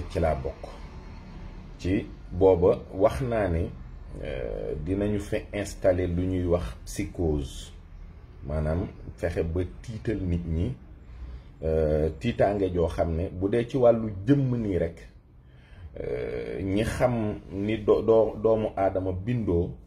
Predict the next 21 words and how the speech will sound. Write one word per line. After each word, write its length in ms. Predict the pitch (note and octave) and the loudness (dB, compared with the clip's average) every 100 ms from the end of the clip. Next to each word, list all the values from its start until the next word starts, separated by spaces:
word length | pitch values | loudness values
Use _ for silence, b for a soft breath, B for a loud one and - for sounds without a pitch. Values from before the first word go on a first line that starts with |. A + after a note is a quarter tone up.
| - | -14
xam 240 | - B2 A#2+ | -2 0 0
nañu 220 | A2+ G2+ | 0 0
ne 140 | F2+ F#2 | -2 -4
saa 240 | - F2 | 0 0
bu 160 | F2+ G#2+ | 0 -2
jëmmam 340 | C3 C3 A#2+ A2 | 0 2 0 -2
tiitee 360 | - G2 F2 D#2+ | -6 -6 0 0
sax, 180 | D#2+ - - - b b b b b - | -2 -8 -16 -20 b b b b b -4
euh, 880 | D#2 D#2 D#2 D2+ D2+ B1 - - D2 | 0 2 2 2 0 0 -2 -6 -4
ni 160 | G2 A#2+ | 2 4
muy 200 | D3 C3 | 6 6
doxee 300 | B2 A2+ G2+ | 4 2 0
dëgg-dëgg 560 | A#2 C3 A#2+ A2 G2+ | -2 -4 -4 -4 -6
ci 80 | - | -4
wàllu 320 | A2+ G2+ G2 | 2 2 2
biir 480 | E2+ D#2 F#2+ G#2+ - | -2 -2 -2 -2 -2
ak 160 | - - | -6 -6
ni 140 | G#2 | -4
mu 140 | A2+ A#2+ | -2 0
mën 240 | A#2 A2+ | 0 0
a 120 | G2+ | 0